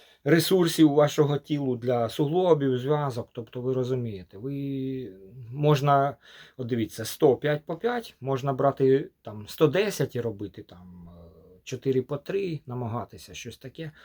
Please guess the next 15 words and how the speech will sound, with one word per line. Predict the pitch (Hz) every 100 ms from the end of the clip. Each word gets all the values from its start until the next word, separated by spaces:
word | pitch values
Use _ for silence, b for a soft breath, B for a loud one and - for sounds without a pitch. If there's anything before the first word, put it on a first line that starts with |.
| B B B
А | -
можна | 160 214 196 180
ті | 185
самі | - 185 190
сто | - 277 302
залишити | 196 123 107 - - 104
і |
робити | 127 190 233 151
там | - 113 117
от, | 127 _ 107 92 - _ -
от | 156 113
десять | 160 160 147 -
по | 113
чотири | - - 87 87
зробіть. | 82 87 92 80